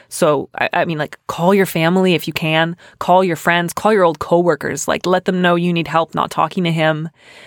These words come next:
Maybe you have a family member who could come out and be with you. Like, ask for help. Kind of demand it, honestly. Like, let people know, "Here's how bad it is. I kinda wanna die. I tried to kill myself.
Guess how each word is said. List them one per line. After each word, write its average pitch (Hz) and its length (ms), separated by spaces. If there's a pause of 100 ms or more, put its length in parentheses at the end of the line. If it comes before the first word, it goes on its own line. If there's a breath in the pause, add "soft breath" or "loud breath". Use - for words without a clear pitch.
(160 loud breath)
Maybe 190 280
you 180 140
have 165 140
a 147 40
family 180 300
member 165 200
who 175 80
could 170 140
come 165 160
out 175 180
and 156 100
be 170 140
with 185 160
you. - 80
Like, 180 240
ask 214 320
for - 160
help. - 480 (520 soft breath)
Kind 330 240
of 294 140
demand 185 440
it, - 220
honestly. 196 420
Like, 165 160
let 226 200
people 214 240
know, 208 160
"Here's 247 300
how 226 140
bad 165 240
it 143 120
is. - 260
I 196 80
kinda 208 300
wanna 202 240
die. - 360 (320 loud breath)
I - 80
tried 196 280
to 220 80
kill 175 200
myself. 156 640